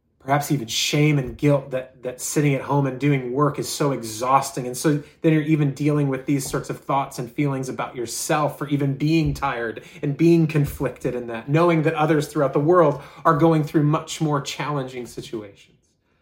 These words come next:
And it's true, we should hold those things in tension, and yet the Lord speaks to us, helps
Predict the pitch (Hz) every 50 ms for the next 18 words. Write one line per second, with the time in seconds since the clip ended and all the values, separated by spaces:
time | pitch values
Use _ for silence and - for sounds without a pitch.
0 | _ _ _ _ _ _ _ _ _ _ _ _ _ _ _ _ _ _ _ _
1 | _ _ _ _ _ _ _ _ _ _ - 165 170 170 - - - - - 180
2 | 170 175 185 185 170 - 175 147 147 147 151 147 147 147 147 143 - - 160 147
3 | 143 139 127 127 127 123 - - 123 117 117 - - 151 143 143 - 147 139 143
4 | 147 147 143 - 151 156 151 147 143 147 147 151 151 147 - - - - - 135
5 | - - - - - - 165 165 151 147 - - - - - 160 151 147 - -
6 | -